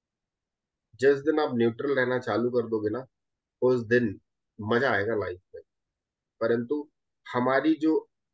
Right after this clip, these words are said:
expectation होती है वो बड़ी गंदी होती है। हमारी expectation ये होती है, अगर बच्चे हो गए बड़े, तो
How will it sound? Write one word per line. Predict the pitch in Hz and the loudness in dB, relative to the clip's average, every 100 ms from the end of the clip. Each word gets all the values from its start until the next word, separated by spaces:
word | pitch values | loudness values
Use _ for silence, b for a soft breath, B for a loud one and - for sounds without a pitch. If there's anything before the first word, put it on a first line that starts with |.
| - | -14
expectation | - - 180 170 160 170 151 | -14 -4 0 2 2 0 0
होती | 110 - 92 | 0 -4 -10
है | 82 - - | -10 -10 -4
वो | 135 | 0
बड़ी | 127 131 | 2 2
गंदी | 104 101 104 | 0 -2 -4
होती | 90 - _ | -6 -10 _
है। | _ _ _ _ _ _ _ _ _ _ _ _ _ _ _ _ _ _ | _ _ _ _ _ _ _ _ _ _ _ _ _ _ _ _ _ _
हमारी | 120 131 131 | 0 2 2
expectation | - 139 139 131 139 | 0 -2 -2 -2 -4
ये | 127 | 0
होती | 131 120 123 | 2 0 -2
है, | 123 123 - | 0 0 -2
अगर | 110 117 113 | -2 -2 0
बच्चे | 107 - 123 | -4 -2 0
हो | 120 113 | 2 2
गए | 117 | 0
बड़े, | 113 110 110 101 _ _ _ _ _ _ _ _ _ _ _ _ _ _ _ _ _ _ _ _ - | 2 0 0 -4 _ _ _ _ _ _ _ _ _ _ _ _ _ _ _ _ _ _ _ _ 0
तो | 117 120 117 | 4 6 4